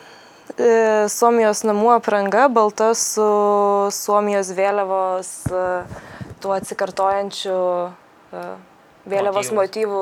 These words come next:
Speaker 1: tokiu kaip kryžiumi, kuris pereina iš tamsiai mėlynos į mėlyną.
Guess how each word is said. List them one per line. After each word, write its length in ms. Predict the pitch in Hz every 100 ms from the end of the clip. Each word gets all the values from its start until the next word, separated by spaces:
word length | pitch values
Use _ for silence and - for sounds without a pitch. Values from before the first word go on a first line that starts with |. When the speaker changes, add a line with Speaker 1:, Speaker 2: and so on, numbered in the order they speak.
| 185
Speaker 1:
tokiu 260 | 185 190 202
kaip 180 | 202 -
kryžiumi, 580 | - 226 269 262 247 233 - - - -
kuris 280 | 208 196 -
pereina 880 | 208 202 208 208 196 190 190 185 185
iš 260 | 190 185 -
tamsiai 420 | 196 196 - 196
mėlynos 480 | 190 196 196 190 -
į 100 | 190
mėlyną. 520 | 190 247 247 220